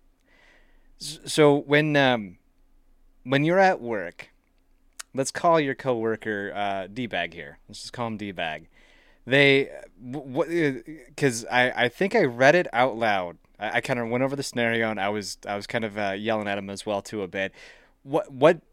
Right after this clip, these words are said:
what basically transpired for, 'cause this is, I love Eric to death. Uh,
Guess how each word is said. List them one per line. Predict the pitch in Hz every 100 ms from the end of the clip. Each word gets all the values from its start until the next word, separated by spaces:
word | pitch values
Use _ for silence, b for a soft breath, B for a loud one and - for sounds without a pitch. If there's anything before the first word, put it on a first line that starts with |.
| -
what | 143 165
basically | 185 170 160 143
transpired | - 135 120 - 120 113 -
for, | 117 110 104 - -
'cause | - 117 101
this | 127 147 165
is, | 135 - - _ _ _ _ _ _ - _ -
I | 107
love | 113 110
Eric | 110 107
to | 117
death. | 110 101 - _ b b -
Uh, | 113 113 107